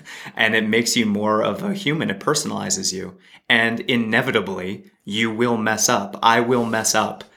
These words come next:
in a role play, on a cold call, whatever it is. And that's, that kind of vulnerability is humanizing. And then I ask for feedback and I take the feedback and I show people that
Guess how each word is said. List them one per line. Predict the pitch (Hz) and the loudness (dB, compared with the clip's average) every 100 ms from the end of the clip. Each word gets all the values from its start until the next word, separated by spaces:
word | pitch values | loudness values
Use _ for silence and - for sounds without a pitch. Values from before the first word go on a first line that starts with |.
| - | -6
in | - 110 110 | 2 2 4
a | 104 | 2
role | 104 104 | 2 0
play, | 104 98 92 92 - | 0 -2 -2 -6 0
on | 110 110 | 4 4
a | |
cold | 101 104 101 | 0 -2 -2
call, | 101 104 92 | -2 -4 -2
whatever | 104 113 113 | 0 2 4
it | 104 | 4
is. | 113 98 - - | 2 0 -4 -4
And | 117 | 0
that's, | 123 139 - - | 2 2 2 0
that | 120 117 | 0 0
kind | 117 135 | 0 -2
of | |
vulnerability | 117 120 113 101 110 113 101 | 0 0 0 0 2 2 0
is | 101 | -2
humanizing. | 127 120 107 107 - - _ _ - - | -2 -4 -4 -6 -8 -12 _ _ -20 -4
And | 120 107 107 | 2 2 2
then | 101 98 123 | 0 2 4
I | 143 | 4
ask | 123 127 - | 4 2 0
for | 113 | -2
feedback | 147 151 180 202 - _ _ - | -2 -4 -8 -14 -20 _ _ 0
and | 113 | 2
I | 113 | 2
take | - 131 131 | 4 2 2
the | 104 | -2
feedback | - 139 - - | 0 -2 -4 -4
and | 110 | 0
I | 107 | 0
show | - 135 | 2 2
people | - - 98 | 2 -6 -2
that | 98 95 - | 0 0 -2